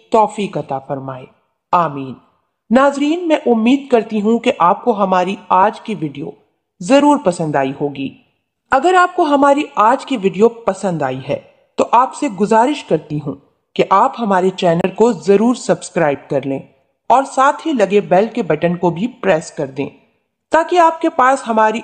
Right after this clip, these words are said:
आने वाली मजीद मालूमाती वीडियोज़ का नोटिफिकेशन बर वक्त मिलता रहे।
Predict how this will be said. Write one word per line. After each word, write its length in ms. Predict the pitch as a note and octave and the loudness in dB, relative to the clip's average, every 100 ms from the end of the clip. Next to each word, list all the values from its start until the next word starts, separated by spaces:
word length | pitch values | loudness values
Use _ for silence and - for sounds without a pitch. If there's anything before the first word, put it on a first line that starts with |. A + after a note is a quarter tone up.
| F#3 | -2
आने 240 | F#3+ C4 | 0 0
वाली 320 | A#3 G3+ G#3+ G#3+ - _ F3 | 2 2 0 -6 -16 _ 0
मजीद 420 | G3+ A#3+ D#4 A#3 | 2 2 2 0
मालूमाती 580 | G#3 F#3 F#3+ F3 F3 G#3+ | 0 0 2 0 0 -2
वीडियोज़ 440 | E3 D#3 F3 A3 A3+ | -2 0 2 2 2
का 140 | G#3 | -2
नोटिफिकेशन 800 | F3 E3 F3 E3 E3 D#3+ G#3 C#4+ - _ - | 0 -4 -4 -6 -4 -2 -2 -2 -6 _ -20
बर 260 | C#3+ G3 G3+ | -2 0 2
वक्त 300 | B3 D4 - | 0 -2 -6
मिलता 360 | F3+ D#3 D#3 C3+ | -6 -4 -4 -4
रहे। 260 | C3+ D3 | -4 -8